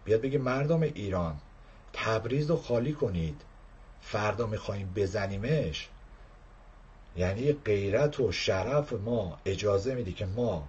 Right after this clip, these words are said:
تبریز رو خالی کنیم، بسپاریم دست دشمن، بریم تا اون بیاد هر کاری دلش می‌خواد بکنه؟ این منطق ماست؟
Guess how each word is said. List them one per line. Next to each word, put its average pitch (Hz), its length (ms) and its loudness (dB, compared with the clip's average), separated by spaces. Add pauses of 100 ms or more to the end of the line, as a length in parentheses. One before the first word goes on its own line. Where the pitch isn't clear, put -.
تبریز 101 540 -2
رو 123 60 0
خالی 110 400 -2
کنیم، 143 520 2 (480)
بسپاریم 120 460 2
دست 107 280 2
دشمن، 123 800 -2 (140)
بریم 147 540 4 (400)
تا 113 100 -4
اون 117 180 -2
بیاد 127 200 0
هر 123 160 2
کاری 113 220 0
دلش 98 300 -4
می‌خواد 117 220 -2
بکنه؟ 107 480 -2 (760)
این 123 200 0
منطق 104 460 -2
ماست؟ 131 520 -6